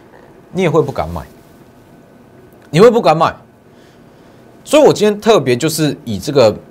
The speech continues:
比较深入一点的总经面来跟各位做分析。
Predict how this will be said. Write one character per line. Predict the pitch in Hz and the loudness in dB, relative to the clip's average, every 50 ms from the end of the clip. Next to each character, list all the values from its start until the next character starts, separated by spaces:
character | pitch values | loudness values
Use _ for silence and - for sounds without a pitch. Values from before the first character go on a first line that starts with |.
| - _ _ _ _ _ - - - _ - | -20 _ _ _ _ _ -20 -20 -20 _ -12
比 | - | -2
较 | 156 226 254 240 | 0 2 2 2
深 | - - - 220 220 214 220 | 0 -4 -2 -2 -2 0 0
入 | 233 220 214 | 2 2 2
一 | 214 | 2
点 | 214 135 107 | 2 0 -4
的 | 95 90 | -4 -6
总 | - 117 104 95 95 | -4 -4 -4 -4 -4
经 | - 131 139 | -8 -8 -6
面 | 147 151 131 | -6 -4 -4
来 | 113 104 | -4 -4
跟 | 104 110 110 | -4 -4 -4
各 | 107 113 | -2 -2
位 | 110 107 | -2 -2
做 | 107 107 92 | -4 -8 -8
分 | - 98 87 87 | -8 -8 -10 -10
析。 | 82 - 80 78 80 | -12 -12 -14 -16 -16